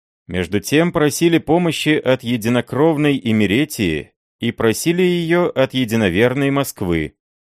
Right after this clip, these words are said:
Войско царя усиливалось с каждым днем. Все желали перейти в наступление,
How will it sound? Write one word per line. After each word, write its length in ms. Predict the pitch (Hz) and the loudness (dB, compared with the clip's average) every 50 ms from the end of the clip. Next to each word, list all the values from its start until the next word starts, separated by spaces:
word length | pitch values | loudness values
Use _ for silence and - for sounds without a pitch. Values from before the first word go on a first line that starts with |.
| _ _ _ | _ _ _
Войско 480 | 73 76 82 101 120 123 - - 123 110 | -6 -2 0 0 0 0 -2 -2 -4 -4
царя 500 | - - 107 90 95 113 127 143 147 - | -2 0 0 2 4 4 4 4 2 0
усиливалось 880 | - 131 113 - - 135 139 143 143 127 131 127 127 127 123 - - - - | -2 -4 -4 -2 0 0 2 2 4 4 4 4 4 2 2 0 -6 -12 -14
с 120 | - - | -16 -4
каждым 580 | - 104 104 110 110 101 85 101 104 101 90 78 | 0 2 4 4 4 2 2 0 0 0 0 -2
днем. 440 | 73 92 101 101 95 80 73 69 - _ _ _ _ _ _ _ _ _ _ _ | 0 0 2 2 2 0 -2 -6 -12 _ _ _ _ _ _ _ _ _ _ _
Все 320 | - - - 110 120 131 | -14 -6 -2 2 2 2
желали 460 | 123 98 117 120 113 117 120 120 117 113 | 2 2 2 2 4 4 4 4 4 2
перейти 480 | - 120 107 107 104 87 - 127 123 | 0 0 0 0 0 0 -2 -2 -2
в 60 | 110 | 0
наступление, 880 | 110 101 - - - 92 - 101 117 120 104 87 78 76 69 65 - - | 0 -2 -2 -4 -6 -4 -2 0 2 2 2 0 -2 -4 -6 -10 -12 -16